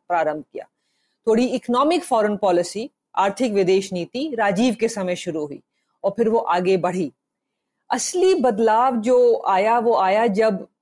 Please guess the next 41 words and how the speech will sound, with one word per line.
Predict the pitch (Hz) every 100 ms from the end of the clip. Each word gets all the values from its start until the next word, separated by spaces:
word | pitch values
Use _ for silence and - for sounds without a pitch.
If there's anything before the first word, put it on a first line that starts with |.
| _ _
शीत | - 254 262 247
युद्ध, | 214 -
कोल्ड | - 220 226
वॉर | 214 208
खत्म | - 190 185
हो | 175
गया, | 160 156 165 175
जब | 165 180 175 165 - _ _ _ 208
उन्नीस | 202 208 -
सौ | 196
नब्बे | 190 180 165 190 180
इक्यानवे | 180 170 175 175
में | 180
हमारी | 180 170 175 180
आर्थिक | - 180 - 240
हालात | 185 170 170 160 -
खराब | 175 156 151
हो | 156
गए, | 139 143 143 - _ _ _ _ _ 190
तो |
हमें | 185 185 151
व्यावसायिक | 175 175 196 175 185 180
नीति | 175 175 180 180 180
और | 160 160 156
हमें | 160 165 170
आर्थिक | - 165 170 196
नीति | 190 165 185
में, | 175 175 165 160 _ _ _ 160
में, | 170 170 165 160
अ, | 160 160
बदलाव | 170 165 170 175
लाना | 170 156 147
पड़ा। | - 147 156
हमें | 170 170 170
प्रशासन | 170 - 165 -
तंत्र | 180 175 165 - -
की | 180
जकड़ | 180 180 196
कम | 196 165
करनी | 156 151 151
पड़ी, | - 139 135